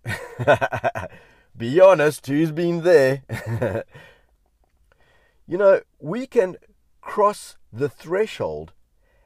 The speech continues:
and through the beautiful gate, who is Jesus. When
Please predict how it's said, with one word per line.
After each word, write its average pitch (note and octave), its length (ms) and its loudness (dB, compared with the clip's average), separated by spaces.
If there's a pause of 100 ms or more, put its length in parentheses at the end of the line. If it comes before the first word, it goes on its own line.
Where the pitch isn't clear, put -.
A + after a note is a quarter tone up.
(120)
and C#3 260 -4
through G#3+ 640 -12
the F#3 140 -4
beautiful F3 580 -12
gate, A#2 640 -8 (420)
who F3+ 160 -14
is G3+ 160 -12
Jesus. C3 640 -12 (880)
When C#3 320 -4